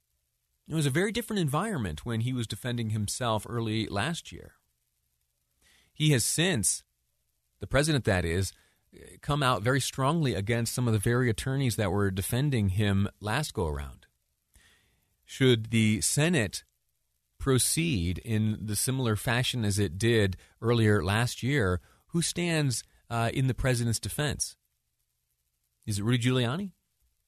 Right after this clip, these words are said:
Does the president defend himself? Does he have access to legal minds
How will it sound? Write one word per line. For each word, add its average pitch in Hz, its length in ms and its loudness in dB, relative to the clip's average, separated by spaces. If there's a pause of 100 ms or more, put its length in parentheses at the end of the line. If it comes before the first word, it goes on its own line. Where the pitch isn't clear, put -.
(300)
Does 110 360 2
the 101 80 0
president 120 400 2
defend 120 260 0
himself? 117 600 -2 (1080)
Does 120 120 -2
he 156 100 6
have 170 120 4
access - 680 -2 (1080)
to 131 320 2
legal 143 340 0
minds 120 600 -2